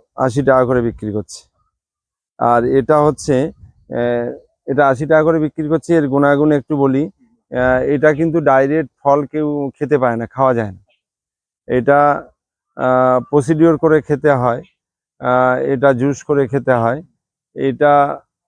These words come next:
মার্কেটে জুসের দাম এখন হা-, হাজার বারোশো টাকা লিটার, কিন্তু এটা খেলে মানব দেহের একশো তেত্রিশ রকম ব্যাধি থেকে মুক্তি পায়।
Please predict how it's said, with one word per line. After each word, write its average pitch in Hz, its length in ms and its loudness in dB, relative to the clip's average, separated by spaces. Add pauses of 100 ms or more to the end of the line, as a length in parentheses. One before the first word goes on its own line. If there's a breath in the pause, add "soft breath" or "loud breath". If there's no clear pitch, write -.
(120)
মার্কেটে 135 420 0
জুসের 131 380 -4
দাম 139 200 0
এখন 135 260 0
হা-, 127 360 0
হাজার 127 260 0
বারোশো 123 320 -2
টাকা 127 220 -2
লিটার, 117 380 -6 (600)
কিন্তু 117 180 -2
এটা 131 320 4
খেলে 135 340 -2
মানব 131 360 -2
দেহের 143 280 0
একশো 135 320 -4
তেত্রিশ 139 520 -8
রকম 147 240 -2
ব্যাধি 123 240 0
থেকে 151 200 -4
মুক্তি 120 320 -4
পায়। 98 180 -14